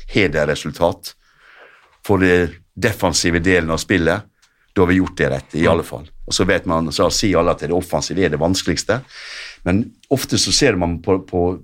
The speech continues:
Speaker 1: ferdighetene til den enkelte italienske spilleren, hvor fantastisk det først er når de først får slippe løs av den, eh,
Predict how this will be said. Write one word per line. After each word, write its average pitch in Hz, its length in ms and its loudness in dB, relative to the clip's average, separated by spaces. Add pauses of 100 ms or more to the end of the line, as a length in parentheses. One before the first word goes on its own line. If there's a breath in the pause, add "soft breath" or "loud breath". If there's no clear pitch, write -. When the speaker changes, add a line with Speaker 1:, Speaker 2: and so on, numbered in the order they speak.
(320)
Speaker 1:
ferdighetene 117 760 0
til 90 140 0
den 92 160 2
enkelte 90 180 -8 (160)
italienske 87 480 0
spilleren, 87 440 -2
hvor 82 120 -4
fantastisk - 680 -4
det 92 200 0
først - 260 -6
er 87 180 2
når 78 120 -2
de 78 100 -2
først - 260 -4
får 80 260 0 (240 loud breath)
slippe 110 320 0
løs 98 320 2
av 80 80 0
den, 92 260 2
eh, 82 240 2